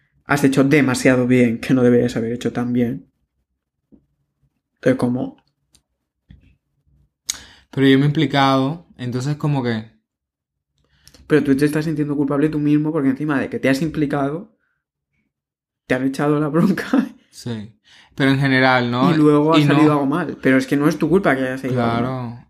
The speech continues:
Speaker 2: Y no me han dicho ni que sea, "Bueno, Alejandro, gracias por lo, por lo que hiciste", o qué sé yo, ¿no? Que estuve dos horas de más intentando que las cosas salieran bien y al final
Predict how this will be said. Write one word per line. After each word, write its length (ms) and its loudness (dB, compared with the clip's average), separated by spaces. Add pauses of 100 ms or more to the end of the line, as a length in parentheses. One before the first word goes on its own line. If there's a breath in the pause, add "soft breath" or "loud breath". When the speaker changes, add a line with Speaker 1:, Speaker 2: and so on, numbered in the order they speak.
Speaker 2:
Y 180 2
no 320 2
me 160 0
han 80 0
dicho 220 -2
ni 120 -2
que 120 -4
sea, 260 0
"Bueno, 220 2
Alejandro, 320 0
gracias 260 -2
por 180 -4
lo, 140 -2 (260)
por 120 -4
lo 60 -2
que 80 -4
hiciste", 360 -4
o 100 -6
qué 100 -6
sé 220 -2
yo, 220 -4 (560 soft breath)
¿no? 300 -10
Que 80 -6
estuve 240 2
dos 200 2
horas 200 2
de 100 0
más 160 2
intentando 400 -2
que 60 -4
las 80 -4
cosas 180 -8
salieran 360 -2
bien 280 0 (380 loud breath)
y 60 0
al 100 2
final 640 0